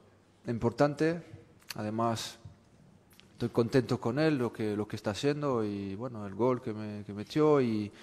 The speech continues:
y, y también su, su partido en general. Eh, luego veremos. Eh, somos,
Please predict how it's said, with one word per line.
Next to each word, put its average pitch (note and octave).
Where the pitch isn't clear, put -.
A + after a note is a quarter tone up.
y, G#2
y G#2+
también A2+
su, G#2+
su A2+
partido G#2
en G#2
general. A2
Eh, F#2
luego G#2+
veremos. G2
Eh, G2
somos, G2+